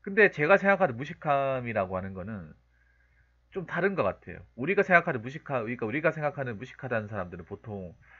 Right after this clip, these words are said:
가방끈이 짧은 사람들, 배열비 지식이 약한 사람들, 이 사람들 무식하다고 생각하는데, 전 다릅니다. 오히려 가방끈이 긴 사람들 중에 무식한 사람들이 많다고 생각을 해요.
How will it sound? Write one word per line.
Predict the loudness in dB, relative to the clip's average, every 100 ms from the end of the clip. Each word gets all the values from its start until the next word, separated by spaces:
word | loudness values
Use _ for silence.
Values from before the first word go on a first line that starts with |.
| -20 -20 _ _
가방끈이 | -4 -2 0 -2 2
짧은 | 2 2
사람들, | -8 -12 -16 -20 _ _ _ _ _ 2
배열비 | 2 2 -2
지식이 | -2 0
약한 | 0 -2
사람들, | -6 -6 -10
이 | 0
사람들 | 0 2 -4
무식하다고 | -8 -6 -4
생각하는데, | -2 -4 -6
전 | -8 -8
다릅니다. | -4 -6 -6 -14 -18 _ _ _ _ _ _ _ 0
오히려 | 2 4 2
가방끈이 | 2 0 2 0
긴 | -4 -2
사람들 | 2 2 0
중에 | -6 -8
무식한 | -10 -10 -8
사람들이 | -6 -6 -4
많다고 | -4 -4 -8
생각을 | -10 -12
해요. | -16